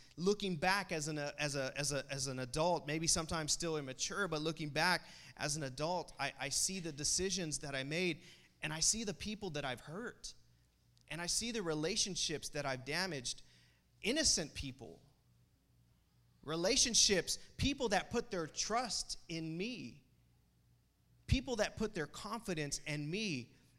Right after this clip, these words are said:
and because of my wrong choices and because of my, my actions and because of me not following what God asked me to do,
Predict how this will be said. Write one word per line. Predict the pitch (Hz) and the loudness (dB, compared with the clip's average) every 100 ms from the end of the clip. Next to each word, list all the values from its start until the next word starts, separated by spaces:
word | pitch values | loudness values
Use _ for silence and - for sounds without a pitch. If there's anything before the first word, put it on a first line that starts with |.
| - | -6
and | 156 147 | -4 -2
because | 180 - 233 220 | -4 -4 -2 0
of | 202 | 2
my | 170 156 | 2 0
wrong | 156 147 | 0 -4
choices | - 214 208 202 151 131 | -6 -4 -2 0 -2 -4
and | 135 | -4
because | 135 - 180 170 | -6 -4 -4 -4
of | 156 | -2
my, | 143 135 - - - - | -2 -2 -4 -14 -20 -8
my | 139 135 - | -6 -6 -6
actions | 156 196 - - 131 110 - - | -4 -4 -2 -4 -4 -8 -10 -6
and | 147 | -4
because | 165 202 226 202 | -2 0 2 2
of | 170 | 2
me | 180 226 185 135 - - | 0 0 -2 -6 -10 -6
not | 160 175 - | -2 -2 0
following | 185 190 190 180 160 | 2 2 2 0 0
what | 151 139 - | -2 -2 -4
God | 170 190 175 - | -2 0 0 0
asked | 156 156 - | 0 0 -2
me | 156 139 | -4 -6
to | - | -8
do, | 127 - 196 214 131 | -8 -6 -4 -2 -4